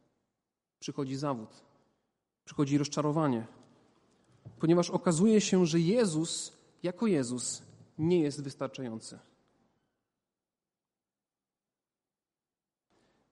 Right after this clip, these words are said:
Jak to wygląda dzisiaj? Czy dzisiaj ludzie, przychodząc do Jezusa albo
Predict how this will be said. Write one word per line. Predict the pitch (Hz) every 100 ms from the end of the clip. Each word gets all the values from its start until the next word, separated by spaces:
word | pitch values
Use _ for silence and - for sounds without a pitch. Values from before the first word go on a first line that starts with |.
| _ _ _ _ _ -
Jak | -
to |
wygląda | 196 196 175
dzisiaj? | 143 - - - _ _ _ _ _ _ _ _ _ _ _ _ -
Czy | 165
dzisiaj | 247 220 202
ludzie, | 185 180 190 190 185 - - _ _
przychodząc | 190 - 214 190 180
do | 156
Jezusa | 170 156 175 - 135
albo | 135 135 131